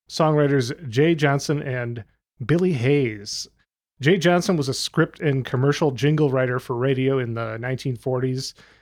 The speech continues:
and he commuted daily by train from his home in Stamford, Connecticut to New York City. And so one day he was headed toward the Big Apple, and the holiday season was just around the corner. And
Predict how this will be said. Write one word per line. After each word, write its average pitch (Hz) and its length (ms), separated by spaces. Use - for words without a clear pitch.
and 135 160
he 127 100
commuted 151 500
daily 143 520
by 131 240
train 143 500
from 131 220
his 127 160
home 135 320
in 127 360
Stamford, 143 520
Connecticut 131 680
to 127 320
New 123 140
York 127 280
City. 117 400
And 139 260
so 165 80
one 160 220
day 160 340
he 147 140
was 131 100
headed 143 300
toward 139 240
the 127 80
Big 139 180
Apple, 135 580
and 127 320
the 117 160
holiday 139 280
season 139 320
was 127 140
just 143 260
around 135 260
the 117 60
corner. 147 580
And 131 480